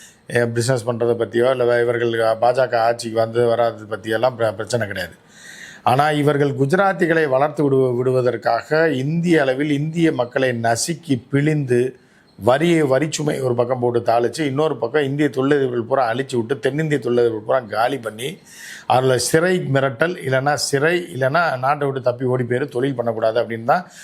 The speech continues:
விஜய் மல்லையா உள்ளிட்ட அவர்களே துரத்தி விட்டாங்க. தென்னிந்தியால பல தொழிலதிபர்களை முடிச்சு விட்டாங்க.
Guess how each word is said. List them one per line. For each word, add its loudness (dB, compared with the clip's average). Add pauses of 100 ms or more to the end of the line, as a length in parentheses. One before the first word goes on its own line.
(140)
விஜய் 2
மல்லையா 2
உள்ளிட்ட 0
அவர்களே -2
துரத்தி -2
விட்டாங்க. 0
தென்னிந்தியால 0
பல 2
தொழிலதிபர்களை 0 (960)
முடிச்சு 2
விட்டாங்க. -2